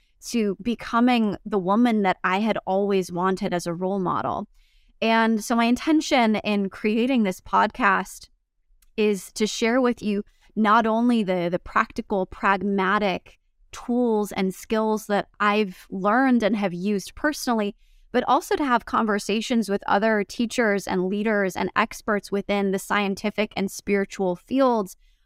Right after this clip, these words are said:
on how we can best enact change in our own lives. So I'm right here in the weeds with you. I want to be learning through this podcast just as much as I want to be teaching. And so on that note,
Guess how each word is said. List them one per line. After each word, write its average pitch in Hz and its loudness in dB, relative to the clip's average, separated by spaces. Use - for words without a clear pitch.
on 220 2
how 226 0
we 240 -2
can 202 -2
best 196 0
enact - -2
change 196 -2
in 202 -2
our 185 0
own 208 0
lives. 180 -4
So - 0
I'm 285 4
right 311 2
here 226 2
in 208 0
the 190 2
weeds 202 -2
with 202 -2
you. 185 0
I 214 4
want 247 4
to 233 2
be 208 0
learning 202 0
through 202 -4
this 185 -6
podcast 190 0
just 208 -2
as 190 -4
much 196 0
as 185 0
I 180 0
want 185 0
to 185 -2
be 180 -4
teaching. 185 -6
And 233 2
so 226 2
on 220 2
that 247 2
note, 208 2